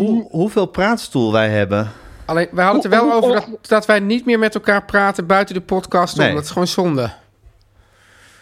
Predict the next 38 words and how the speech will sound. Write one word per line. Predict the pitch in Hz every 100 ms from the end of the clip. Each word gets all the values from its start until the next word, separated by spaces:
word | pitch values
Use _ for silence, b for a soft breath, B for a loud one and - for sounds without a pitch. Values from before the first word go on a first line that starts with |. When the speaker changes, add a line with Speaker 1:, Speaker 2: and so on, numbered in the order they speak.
| b
Speaker 1:
Ja, | 180 190 165
nee, | 170 160
maar | 156 160
d-, | 156 -
meer, | 170 175 175 165
meer | - 185 180 185
stof | - - 233 -
tot | 233 -
praten | 247 240 233 -
is | 277 -
er | 233
ook | 185 -
niet, | 160 123 -
hè, | 190
dan | 196 165
in | 156 147
die | 147 -
twee | 196 170 156 -
podcasts | 151 - 151 135 -
per | 135
Speaker 2:
Ja, | 135 95
Speaker 1:
week. | 117 - - -
Speaker 2:
maar | 123
het | 127
verbaast | 143 135 151 165
je | 170
wel | 160
eens | 160 165
over | 156 156 151
dat, | 151 147
dat | 135 151
er | 175
alsmaar | 156 175 180
weer | 156 160
stof | - 165
Speaker 1:
Ja. | -
Speaker 2:
tot | 147
pra-, | 165